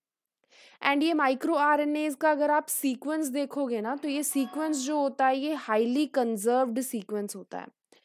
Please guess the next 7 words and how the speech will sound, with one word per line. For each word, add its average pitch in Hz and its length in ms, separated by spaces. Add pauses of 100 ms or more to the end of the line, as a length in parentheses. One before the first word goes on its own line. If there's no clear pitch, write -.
(460)
बहुत 233 320
ज़्यादा 226 680 (720)
कंजर्व्ड 254 800
सीक्वेंस 247 560
इनका 240 280
होता 220 380
है, 320 100